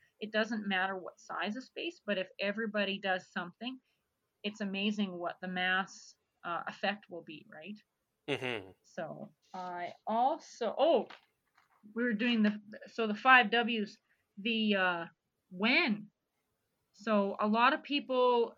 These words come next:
Speaker 1: may be having trouble finding information on, um, you know, how, how they could do the planting or who they could contact, when's a good time to do the planting, uh,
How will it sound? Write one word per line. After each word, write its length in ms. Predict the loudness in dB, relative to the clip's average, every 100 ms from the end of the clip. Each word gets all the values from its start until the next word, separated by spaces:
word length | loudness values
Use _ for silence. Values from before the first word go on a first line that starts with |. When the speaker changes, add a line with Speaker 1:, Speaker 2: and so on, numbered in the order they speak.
| -6
Speaker 1:
may 360 | 0 2 0
be 180 | 0 -2
having 480 | 2 2 2 2 0
trouble 440 | 0 -2 0 -4 -6 -4
finding 680 | 0 2 0 0 -2 -6 -8
information 720 | -6 -6 -6 -4 -4 -6 -8
on, 300 | -6 -6 -8 -12 _ _ _ -20 -10
um, 460 | -2 0 0 -4 -12 -12 -6
you 120 | -6
know, 240 | -6 -12 _ _ _ -16 4
how, 280 | 8 8 6 2
how 200 | 2 4
they 200 | 2 0
could 200 | -2 -8
do 120 | -6
the 80 | -8 -4
planting 420 | 0 0 0 -4
or 120 | -4 -8
who 160 | -8
they 80 | -4
could 160 | -4 -4
contact, 680 | -2 0 0 2 0 0 _ _ _
when's 360 | -2 0 0 -2
a 40 |
good 260 | -2 -4 -4
time 300 | -2 0 2
to 60 | 0
do 200 | -2 -4
the 100 | -4 -8
planting, 600 | -4 -4 -4 -6 -8 -12 _ _ _
uh, 380 | -6 -2 -2 -4